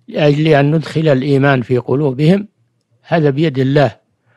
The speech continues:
وإنما ندعوهم ونجاهدهم، ندعوهم لعلهم يقبلون الخير،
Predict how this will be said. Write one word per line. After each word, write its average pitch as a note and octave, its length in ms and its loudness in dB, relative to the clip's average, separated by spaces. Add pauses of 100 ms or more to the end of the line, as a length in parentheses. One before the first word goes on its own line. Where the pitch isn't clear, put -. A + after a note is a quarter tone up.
(180)
وإنما E3+ 540 4
ندعوهم D#3+ 680 2 (120)
ونجاهدهم، D#3+ 1120 0
ندعوهم E3 680 2 (520)
لعلهم D#3+ 540 4
يقبلون C#3+ 540 2
الخير، B2 500 0